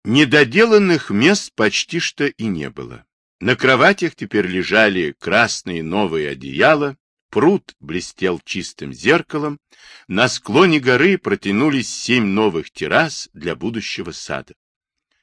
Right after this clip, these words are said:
Было сделано всё. Силантий резал кабанов,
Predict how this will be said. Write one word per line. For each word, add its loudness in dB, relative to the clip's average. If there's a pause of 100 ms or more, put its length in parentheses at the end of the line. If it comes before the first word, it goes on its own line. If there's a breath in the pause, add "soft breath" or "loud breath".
Было 4
сделано 2
всё. -6 (640 soft breath)
Силантий 2
резал 0
кабанов, -4